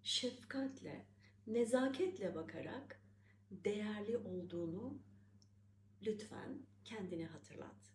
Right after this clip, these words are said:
ve bunu yapmaya devam et. Sonucu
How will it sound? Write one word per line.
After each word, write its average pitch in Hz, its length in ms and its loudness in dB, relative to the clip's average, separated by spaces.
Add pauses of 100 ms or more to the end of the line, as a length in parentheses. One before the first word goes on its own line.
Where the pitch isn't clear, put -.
(160)
ve 240 180 4
bunu 202 220 2
yapmaya 180 520 -2 (380)
devam 175 380 0
et. - 60 -16 (1000)
Sonucu - 560 0